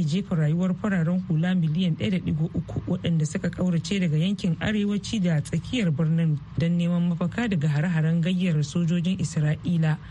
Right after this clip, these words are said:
bayan harin bazatar da Hamas ta kai Isra'ila a ranar bakwai ga watan Oktoban bara. An kashe jami'an Taliban akalla su uku a yankin arewa maso gabashin Afghanistan, inda ake tashin hankali jiya Laraba, sannan wasu su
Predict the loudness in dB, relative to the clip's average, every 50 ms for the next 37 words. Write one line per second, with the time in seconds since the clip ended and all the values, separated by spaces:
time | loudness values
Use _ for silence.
0 | -6 -2 0 0 2 2 0 0 2 0 0 2 2 2 2 2 2 2 0 0
1 | -2 -2 -2 -2 0 0 0 2 2 2 0 0 -2 -4 -6 -4 -4 -4 -4 -4
2 | -4 -4 -4 -2 -2 -2 -2 0 0 -2 0 0 0 0 0 2 2 2 0 0
3 | 0 -2 -2 -2 -2 0 0 0 0 0 0 -2 -2 -2 -4 -6 -4 -4 -2 0
4 | 0 2 2 2 2 2 2 2 2 0 0 -2 -6 -12 -14 -14 -14 -14 -12 -12
5 | -12 -10 -12 -12 -12 -14 -14 -14 -14 -14 -14 -14 -12 -14 -12 -12 -12 -12 -12 -10
6 | -10 -8 -4 -2 -2 -2 -2 -4 -4 -4 -2 -2 0 0 0 0 0 0 0 -2
7 | -2 -2 -2 -4 -2 -2 0 0 0 0 0 -2 -2 -4 -4 -4 -2 -2 -4 -2
8 | -2 -4 -4 -2 -4 -4 -4 -4 -2 -2 0 0 0 -2 -2 -2 -2 -2 -2 -2
9 | -2 -2 0 0 2 2 0 0 -2 -2 0 0 0 2 0 0 0 -2 -2 -4
10 | -2 0 0 0 2 2 2 0 0 -2 -4 -2 -2 0 0 0 0 0 0 0
11 | 0 0 -2 -4 -4 -2 -2 -2 -2 0 -2 -2 -2 -2 0 0 0 0 0 -2
12 | -2 -2 0 0 0 0 0 0 2 2 2 2 2 2 2 2 2 2 0 0
13 | -2 -4 -8 -14 -12 -12 -12 -12 -12 -12 -8 -4 -2 0 2 2 2 2 2 0
14 | 0 -2 -4 -4 -2